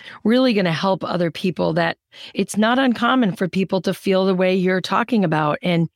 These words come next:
to have someone like you share your story, your two experiences, it just helps so much. Look at the difference you've been making in so many ways since you were diagnosed. So we thank you for that, Marilyn.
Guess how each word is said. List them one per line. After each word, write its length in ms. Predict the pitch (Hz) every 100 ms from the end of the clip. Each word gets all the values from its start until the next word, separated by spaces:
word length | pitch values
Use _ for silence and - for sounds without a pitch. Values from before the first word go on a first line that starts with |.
| _ _
to 120 | - 220
have 100 | 190
someone 280 | 214 214
like 240 | 190 175 -
you 140 | 196
share 360 | 170 - 185 185
your 160 | 185
story, 560 | 165 - 180 180 170 160
your 300 | 156 170 170 - -
two 180 | 214
experiences, 1000 | 196 - - 185 180 175 151 160 160 160 - _ _ _ _
it 140 | - 185
just 260 | 208 190
helps 320 | - 208 226 -
so 240 | - 160
much. 520 | 165 151 143 - - - _ _ -
Look 160 | 214 220
at 80 | 269
the 80 |
difference 480 | 214 180 175 190 165
you've 140 | 180 165
been 220 | 165 165
making 600 | 170 165 170 156 151 156
in 160 | - 170
so 280 | - 175 185
many 240 | 202 208
ways 480 | 180 175 165 160 156
since 340 | - 160 147
you 100 | 180
were 120 | 170 156
diagnosed. 760 | 160 160 156 175 196 156 -
So 360 | - - 185 160
we 300 | 165 190 185 -
thank 300 | 196 208 262
you 80 |
for 200 | 233 -
that, 260 | 170 165 -
Marilyn. 640 | 170 156 156 160 185 220